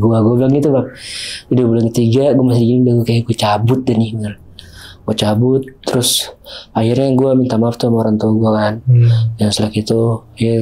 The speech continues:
Speaker 1: ntar pamit, uh, mau pulang gitu. Maksudnya gua ntar gua bakal pulang, bulan ini terakhir ngekos gitu kan.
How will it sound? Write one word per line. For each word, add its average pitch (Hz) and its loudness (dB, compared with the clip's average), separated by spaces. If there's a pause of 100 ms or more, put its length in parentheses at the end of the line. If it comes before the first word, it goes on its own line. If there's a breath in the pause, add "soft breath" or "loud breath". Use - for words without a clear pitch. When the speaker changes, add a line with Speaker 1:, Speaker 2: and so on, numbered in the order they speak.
(220)
Speaker 1:
ntar 113 -2 (340)
pamit, 107 0 (580)
uh, 107 -2
mau 107 0
pulang 110 -2
gitu. - -6 (580 loud breath)
Maksudnya 110 0
gua 127 2
ntar 127 0
gua 123 0
bakal 110 0
pulang, 113 0 (200)
bulan 110 -2
ini 113 0
terakhir 110 0
ngekos 101 -8
gitu - -16
kan. - -20